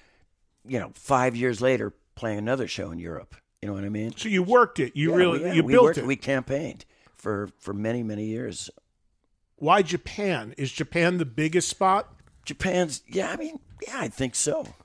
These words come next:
Speaker 2: Did you
Speaker 1: Uh,
Speaker 2: go there more than
Speaker 1: well,
Speaker 2: other
Speaker 1: Bill-,
Speaker 2: places
Speaker 1: yeah.
Speaker 2: outside of the U S?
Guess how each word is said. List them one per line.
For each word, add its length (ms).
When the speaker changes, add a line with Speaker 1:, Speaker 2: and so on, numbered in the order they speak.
Speaker 2:
Did 180
you 60
Speaker 1:
Uh, 40
Speaker 2:
go 220
there 260
more 240
than 140
Speaker 1:
well, 80
Speaker 2:
other 120
Speaker 1:
Bill-, 100
Speaker 2:
places 400
Speaker 1:
yeah. 140
Speaker 2:
outside 280
of 60
the 60
U 120
S? 300